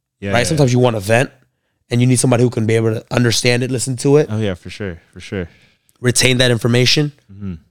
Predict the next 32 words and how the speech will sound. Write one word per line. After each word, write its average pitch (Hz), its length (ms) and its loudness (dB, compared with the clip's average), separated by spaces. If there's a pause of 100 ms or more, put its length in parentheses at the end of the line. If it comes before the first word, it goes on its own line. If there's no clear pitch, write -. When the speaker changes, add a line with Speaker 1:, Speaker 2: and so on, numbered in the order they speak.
(220)
Speaker 2:
Right? 131 260 2 (760)
So - 160 -2
that's 175 240 2
what 170 100 4
I 180 140 4
look 170 200 4
for. 104 360 -6 (160)
Speaker 1:
Mm-hmm. 98 220 -12 (220)
Speaker 2:
Then 143 120 2
the 143 80 6
next 190 240 2
thing 165 140 2
is 127 200 0
you 190 60 -2
want 165 260 2
a 123 40 0
woman 127 320 0
that, 120 340 -2 (760)
this 139 180 0
can 143 160 4
be 143 80 4
arguable 135 640 2 (440)
because 135 220 0
some 170 140 0
people 139 200 0
want 131 160 0
their 135 80 0
woman 127 160 2
to 117 60 0
be 117 100 0
a 110 60 0
homebody. 107 560 0